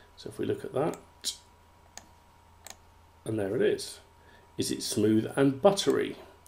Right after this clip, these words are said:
And again, we're in a situation where we're either gonna ask the next question,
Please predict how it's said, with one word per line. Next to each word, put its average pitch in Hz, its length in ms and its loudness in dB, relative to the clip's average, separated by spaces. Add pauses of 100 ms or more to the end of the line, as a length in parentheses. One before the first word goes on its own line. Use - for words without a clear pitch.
(520)
And 120 160 4
again, 135 440 10
we're 131 100 12
in 131 80 8
a 131 40 8
situation 147 760 4
where 120 120 6
we're 123 180 6
either 123 200 4
gonna 117 260 2
ask 123 380 2
the 107 80 2
next 175 300 4
question, 143 640 2